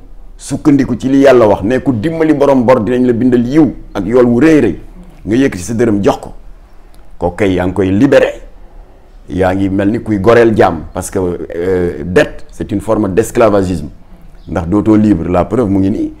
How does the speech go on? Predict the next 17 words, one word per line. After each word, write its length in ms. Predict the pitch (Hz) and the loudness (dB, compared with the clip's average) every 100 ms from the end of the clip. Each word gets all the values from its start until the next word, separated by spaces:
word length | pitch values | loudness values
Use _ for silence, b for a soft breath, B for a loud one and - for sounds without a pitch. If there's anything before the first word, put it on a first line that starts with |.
| b | b
borom 260 | 78 101 98 | -4 0 2
bor 160 | 95 | 0
baa 180 | 90 92 | 0 -2
ngi 60 | 90 | -2
koy 180 | 92 - - - | -6 -6 -10 -10
pamti 260 | - 98 95 | -4 -4 -4
pamte 280 | - 90 92 92 | -6 -6 -4 -4
de, 260 | 85 82 - b b - | -4 -8 -10 b b -16
de, 160 | 76 71 | -12 -12
de, 200 | 64 73 - - | -12 -14 -14 -10
n'est-ce 220 | 90 - | -10 -4
pas, 180 | 92 85 | -4 -4
d'une 240 | 87 90 | -4 -4
juridiction 480 | 90 90 87 95 80 | -4 -4 -6 -6 -6
à 80 | 85 | -2
une 160 | 87 | -2
autre. 160 | 82 | -4